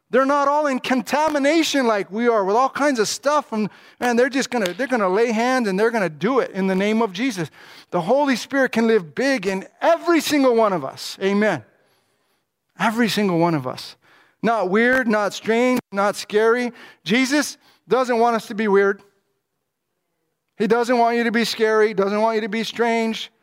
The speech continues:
Don't weird people out, right? Be sensitive, be in connection with the Holy Spirit,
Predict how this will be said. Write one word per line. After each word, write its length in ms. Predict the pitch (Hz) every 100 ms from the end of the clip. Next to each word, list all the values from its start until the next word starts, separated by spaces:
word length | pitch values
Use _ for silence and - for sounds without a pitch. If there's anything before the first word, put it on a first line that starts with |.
| _ _ _ 165
Don't 300 | 220 240 196
weird 360 | 240 262 254
people 400 | - 262 - 254
out, 680 | 247 214 240 254 254 - - - _ _ _ _ _ _ _ -
right? 260 | 208 208
Be 120 | 208
sensitive, 880 | 220 233 240 220 233 233 240 233 - _ - _ _
be 160 | 202 247
in 80 | 247
connection 640 | 233 226 240 - 247 233
with 160 | 226 226
the 80 |
Holy 300 | 202 233 240
Spirit, 600 | 208 - 240 247 240 233